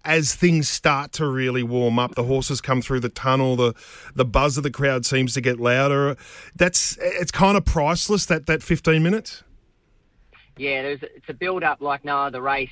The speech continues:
Speaker 2: you know, with the national anthem, um, obviously the celebrities and the, and the, the, the stars and the,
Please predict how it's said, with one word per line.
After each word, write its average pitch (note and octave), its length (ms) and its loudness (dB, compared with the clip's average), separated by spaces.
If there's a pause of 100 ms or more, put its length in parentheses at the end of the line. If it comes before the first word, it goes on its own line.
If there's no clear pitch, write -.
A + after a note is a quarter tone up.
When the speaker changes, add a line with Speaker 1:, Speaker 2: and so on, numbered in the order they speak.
Speaker 2:
you C#3 100 -10
know, C3 120 -6
with A#2+ 80 -10
the C3 80 -10
national C#3+ 380 -4
anthem, C3 540 -8 (340)
um, A#2+ 640 -4 (120)
obviously C3 480 -4
the A#2+ 320 -6 (200)
celebrities C3+ 540 -2
and B2 160 -6
the, A#2 280 -6 (120)
and A#2 180 -12
the, A2+ 280 -12 (340)
the, B2 160 -12 (140)
the B2+ 160 -18
stars C#3+ 400 0
and C3+ 100 -8
the, A#2 180 -8